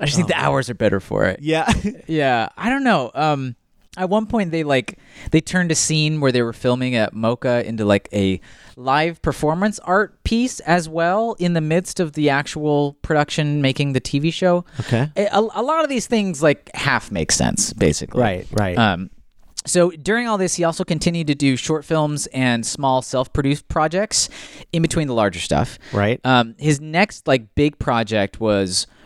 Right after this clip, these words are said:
Speaker 1: Rise of the Planet of the Apes in two thousand eleven.
Speaker 2: Yeah.
Speaker 1: Which rules.
Speaker 2: Yeah, it
Speaker 1: Um,
Speaker 2: does.
Speaker 1: he, he played Caesar's, like, adoptive parent.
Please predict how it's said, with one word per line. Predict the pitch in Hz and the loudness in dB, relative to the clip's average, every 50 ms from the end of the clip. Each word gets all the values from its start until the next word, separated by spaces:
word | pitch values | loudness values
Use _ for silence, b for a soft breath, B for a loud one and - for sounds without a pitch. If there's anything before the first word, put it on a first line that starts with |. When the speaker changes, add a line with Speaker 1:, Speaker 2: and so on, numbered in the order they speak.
| b b | b b
Speaker 1:
Rise | - 120 120 123 127 120 | 0 2 2 2 2 0
of | 120 | -4
the | 123 | -8
Planet | - - 131 123 117 | -2 0 0 0 0
of | 107 | 0
the | 98 107 110 | 0 0 0
Apes | 110 110 107 - - | 0 0 -2 -4 -6
in | 104 | -4
two | - 120 | -4 0
thousand | 104 113 98 95 92 95 | 2 2 2 2 0 0
eleven. | 95 101 123 123 95 80 - | 2 4 4 4 2 0 -4
Speaker 2:
Yeah. | 104 101 127 147 170 180 175 180 170 160 143 120 98 80 76 78 - - - | -2 0 0 0 0 0 0 0 0 0 -2 -4 -4 -6 -8 -8 -10 -4 0
Speaker 1:
Which | 160 170 165 151 - - - - | 2 4 4 2 0 -4 -6 -8
rules. | - 143 139 156 151 135 117 104 90 90 - - - | -10 -4 0 2 2 2 2 0 -2 -6 -12 -10 -6
Speaker 2:
Yeah, | 165 151 147 139 135 | -2 -2 0 0 0
it | 131 | -2
Speaker 1:
Um, | 117 | -2
Speaker 2:
does. | 117 113 98 98 101 - - - - - | -4 -2 0 0 0 0 -4 -8 -10 -2
Speaker 1:
he, | - 196 202 180 156 | 0 2 2 2 -2
he | 190 190 | -6 -8
played | - - 202 196 190 160 | -4 0 0 0 0 -2
Caesar's, | - - 185 170 156 156 139 | -4 -4 -4 0 0 0 0
like, | 143 135 135 | 0 0 -2
adoptive | 127 107 123 120 - - 113 - | -2 0 0 0 -2 -4 -8 -6
parent. | - 139 127 120 113 | -2 0 2 2 2